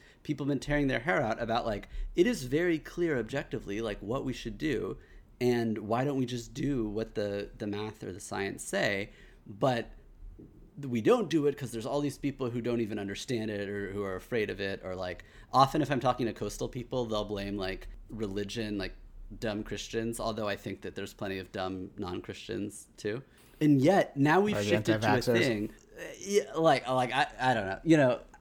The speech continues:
Speaker 1: I'm just saying, you know, you, but you get what I'm saying, right? We have these public
Speaker 2: No, I
Speaker 1: policy
Speaker 2: know. I,
Speaker 1: debates.
Speaker 2: I'm agreeing with you. I'm saying, like, anti-vaxxers
Speaker 1: Yeah.
Speaker 2: are dumb. Well,
Speaker 1: Oh,
Speaker 2: some of them
Speaker 1: oh,
Speaker 2: are
Speaker 1: oh, dumb
Speaker 2: religious, but a
Speaker 1: non-religious
Speaker 2: lot of them
Speaker 1: people.
Speaker 2: are
Speaker 1: Yeah,
Speaker 2: not.
Speaker 1: yeah, yeah, yeah. Right on.
Speaker 2: Yeah.
Speaker 1: But so, but now we have this thing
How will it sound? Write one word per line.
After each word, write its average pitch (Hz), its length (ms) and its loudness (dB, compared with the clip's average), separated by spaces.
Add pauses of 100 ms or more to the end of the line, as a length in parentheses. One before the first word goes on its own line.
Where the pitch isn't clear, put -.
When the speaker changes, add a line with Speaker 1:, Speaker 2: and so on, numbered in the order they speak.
Speaker 1:
I'm 185 120 4
just 185 140 0
saying, 165 160 6
you 180 120 12
know, 175 40 10
you, 170 160 10
but 175 120 6
you 175 100 6
get 175 100 8
what 135 100 8
I'm 101 80 2
saying, 90 220 -2
right? 104 240 -2 (400)
We 127 80 4
have 175 140 8
these 202 120 6
public 160 300 4
Speaker 2:
No, 180 120 10
I 143 140 12
Speaker 1:
policy - 20 12
Speaker 2:
know. 175 80 12
I, 135 180 10
Speaker 1:
debates. 107 160 6
Speaker 2:
I'm 160 160 12
agreeing 160 340 10
with 120 180 8
you. 110 120 6
I'm 113 140 6
saying, 143 320 10
like, 123 180 6
anti-vaxxers 120 960 4
Speaker 1:
Yeah. 95 60 0
Speaker 2:
are 92 220 2 (280)
dumb. 98 540 0 (520)
Well, 92 280 0 (180)
Speaker 1:
Oh, - 20 10
Speaker 2:
some 170 100 12
of 175 100 10
them 170 120 10
Speaker 1:
oh, 160 120 8
Speaker 2:
are - 0 -
Speaker 1:
oh, 147 40 6
dumb 135 220 6
Speaker 2:
religious, - 20 8
but 123 160 6
a 120 40 2
Speaker 1:
non-religious 110 200 2
Speaker 2:
lot 101 140 4
of 101 80 0
them 95 80 0
Speaker 1:
people. 92 80 0
Speaker 2:
are 90 60 2
Speaker 1:
Yeah, 131 160 8
Speaker 2:
not. 104 80 4
Speaker 1:
yeah, 95 180 2
yeah, 90 160 -2
yeah. - 140 -6 (280)
Right 131 180 8
on. 101 160 0
Speaker 2:
Yeah. 90 180 0 (200)
Speaker 1:
But 165 220 6
so, 147 320 6
but 160 160 0
now 156 220 8
we 214 100 2
have 196 160 0
this 151 180 -2
thing 107 500 0